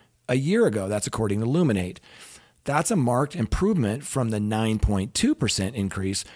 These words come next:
for the full calendar year twenty twenty-two and the nine point seven percent gain through the same twenty work period in, twenty week period in twenty twenty-two.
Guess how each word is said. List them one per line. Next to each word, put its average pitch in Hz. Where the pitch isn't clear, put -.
for -
the 113
full 147
calendar 139
year 104
twenty 107
twenty-two 107
and 117
the 113
nine 120
point 107
seven 131
percent 104
gain 92
through 135
the 104
same 135
twenty 117
work 107
period 92
in, 151
twenty 117
week 101
period 92
in 98
twenty 90
twenty-two. 107